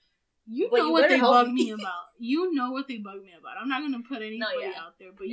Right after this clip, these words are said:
Speaker 1: you
Speaker 2: be
Speaker 1: know what they
Speaker 2: stupid
Speaker 1: bug
Speaker 2: shit.
Speaker 1: me. And sometimes it's like, "Are you serious?"
Speaker 2: It'd be the non-common sense
Speaker 1: Like,
Speaker 2: people.
Speaker 1: "Are you fucking serious?" So that,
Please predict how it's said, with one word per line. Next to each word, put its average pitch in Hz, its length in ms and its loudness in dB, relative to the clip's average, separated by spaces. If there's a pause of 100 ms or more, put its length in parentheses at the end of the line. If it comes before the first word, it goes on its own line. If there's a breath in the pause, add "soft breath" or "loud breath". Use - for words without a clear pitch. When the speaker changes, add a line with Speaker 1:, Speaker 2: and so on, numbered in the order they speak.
Speaker 1:
you 294 60 0
Speaker 2:
be 320 40 -2
Speaker 1:
know 381 120 -2
what 370 140 -2
they 415 120 -2
Speaker 2:
stupid 196 120 -8
Speaker 1:
bug 185 120 -10
Speaker 2:
shit. 190 100 -18
Speaker 1:
me. 196 120 -20
And 247 120 -6
sometimes 320 400 -2
it's 320 160 -6
like, 294 220 -6 (480 soft breath)
"Are 233 80 -6
you 247 160 0
serious?" 185 540 -8
Speaker 2:
It'd 226 200 2
be 254 140 -8
the 247 180 -6
non-common 226 1080 -6
sense 196 500 -14
Speaker 1:
Like, 185 140 -12
Speaker 2:
people. 214 140 -10
Speaker 1:
"Are 226 60 -4
you 247 220 -6
fucking 240 480 -8
serious?" 185 520 -18
So 240 140 -16
that, 214 160 -18